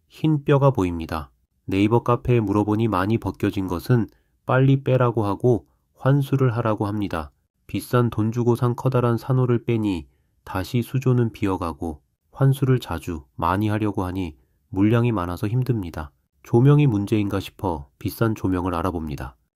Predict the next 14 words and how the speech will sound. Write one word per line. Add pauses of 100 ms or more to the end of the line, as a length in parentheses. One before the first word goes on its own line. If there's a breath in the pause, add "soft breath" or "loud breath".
(140)
끝판왕이라고
하는
제품들은
가격이
후덜덜합니다. (320)
그런데
수조가
커서
두
대는
달아야
할
것
같습니다.